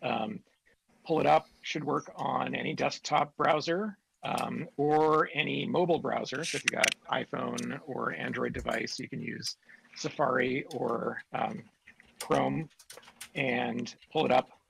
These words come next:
and explore the universe. Uh, Zoom starts off showing you charted space. You can zoom all the way out to see the whole galaxy, or zoom all the way in to inspect planets.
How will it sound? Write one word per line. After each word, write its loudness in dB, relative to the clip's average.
and -4
explore -2
the 4
universe. 2
Uh, 2
Zoom -2
starts 0
off 6
showing -2
you -2
charted 0
space. -2
You -6
can -4
zoom -2
all 4
the 0
way 2
out 2
to -8
see -6
the -6
whole -2
galaxy, -4
or -4
zoom -4
all 0
the 0
way 0
in -6
to 0
inspect -4
planets. -4